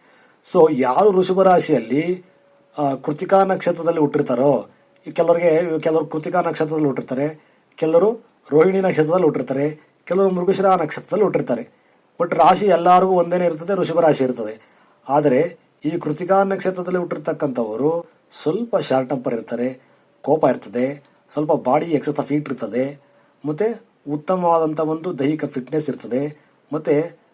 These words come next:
ಆ, ಎಜುಕೇಷನ್ ವಿಚಾರದಲ್ಲಿರ್ಬೋದು, ಉದ್ಯೋಗದ ವಿಚಾರದಲ್ಲಿರ್ಬೋದು, ಅದರಲ್ಲೂ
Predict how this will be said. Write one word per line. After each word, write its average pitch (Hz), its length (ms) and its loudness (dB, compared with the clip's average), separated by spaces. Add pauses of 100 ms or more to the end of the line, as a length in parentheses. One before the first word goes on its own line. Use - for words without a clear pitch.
(160)
ಆ, 139 460 2
ಎಜುಕೇಷನ್ 147 480 -2
ವಿಚಾರದಲ್ಲಿರ್ಬೋದು, 123 600 -4
ಉದ್ಯೋಗದ 143 500 0
ವಿಚಾರದಲ್ಲಿರ್ಬೋದು, 123 1000 -4 (400)
ಅದರಲ್ಲೂ 160 600 0